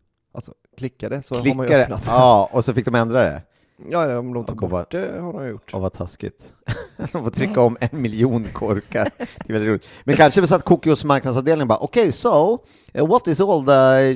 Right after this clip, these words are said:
Speaker 2: chocolate, eh, drinks in the market som vi äger?" Och de, "Oh, we have the, in Sweden, we have the Pucko." "Oh, what, what is, what, what is the brand? What is it?" Jag vet inte vad de är från för land, de här
Speaker 1: Mm.
Speaker 2: Kokio, men,
Speaker 1: Nej.
Speaker 2: eh,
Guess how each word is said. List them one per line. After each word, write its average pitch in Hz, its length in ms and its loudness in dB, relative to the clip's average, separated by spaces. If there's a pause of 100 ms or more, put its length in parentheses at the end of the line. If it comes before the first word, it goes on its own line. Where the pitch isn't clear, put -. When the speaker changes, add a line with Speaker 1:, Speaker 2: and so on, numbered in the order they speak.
Speaker 2:
chocolate, 147 560 -2
eh, 131 220 2
drinks 170 560 -4
in 139 180 -6
the 139 80 -2
market 147 420 -2
som 143 220 -6
vi 139 140 0
äger?" 151 320 0 (180)
Och - 240 -6
de, 135 120 2
"Oh, 160 240 2
we 151 60 6
have 143 120 4
the, 139 60 0
in 131 80 -4
Sweden, 170 360 0
we 151 80 6
have 139 160 2
the - 80 -8
Pucko." 151 260 0
"Oh, 262 240 2
what, 196 180 2
what 247 140 -2
is, 165 180 0
what, 160 280 0
what 202 180 -2
is 175 140 -4 (160)
the 139 80 0
brand? 139 440 0
What 139 160 -4
is 143 140 -6
it?" 135 140 -8
Jag 120 120 -2
vet 139 80 -2
inte 135 100 -8
vad 131 140 2
de - 20 -4
är 117 80 -2
från 117 180 -6
för 120 80 -10
land, 120 200 -6
de 92 80 -4
här 92 80 -2
Speaker 1:
Mm. 110 100 -6
Speaker 2:
Kokio, 95 240 -6
men, 95 140 -6
Speaker 1:
Nej. 95 200 -2
Speaker 2:
eh, 92 60 -6